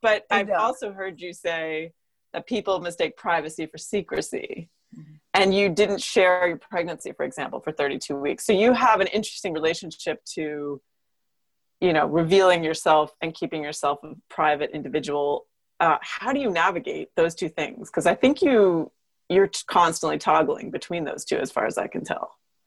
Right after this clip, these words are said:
Speaker 2: You're absolutely right. I, I, I, I'm torn every time I post a picture of my son. I know that people are excited to see him. And I, and like any mom, he, he,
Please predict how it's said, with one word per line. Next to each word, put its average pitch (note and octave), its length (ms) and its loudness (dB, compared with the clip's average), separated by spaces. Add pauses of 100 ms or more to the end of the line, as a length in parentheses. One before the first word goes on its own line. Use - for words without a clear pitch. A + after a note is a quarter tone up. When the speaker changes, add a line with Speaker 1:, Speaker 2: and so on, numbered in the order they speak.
(100)
Speaker 2:
You're A#3 240 2
absolutely A#3 580 -2
right. F#3 420 -8
I, F3 160 2 (120)
I, F3 240 -2 (160)
I, E3+ 460 -4 (500)
I'm F#3+ 180 -2
torn A#3 460 0
every F#3 260 -2
time F#3+ 420 -2
I D#3+ 260 0
post E3+ 320 -6
a D3 40 -14
picture F3 420 -6
of E3+ 120 -2
my D#3 200 -2
son. D3+ 560 -4 (580)
I F3+ 120 4
know F#3 260 6
that E3+ 300 4 (160)
people F#3 420 -2
are D3+ 380 0 (160)
excited E3+ 800 0 (160)
to E3+ 220 -8
see E3 400 -6
him. F3 460 0
And E3 140 0
I, - 40 -2
and F#3 360 0
like E4+ 240 4
any A#4 100 2 (180)
mom, D#3+ 340 6
he, E3 200 -8 (140)
he, G#3 500 -8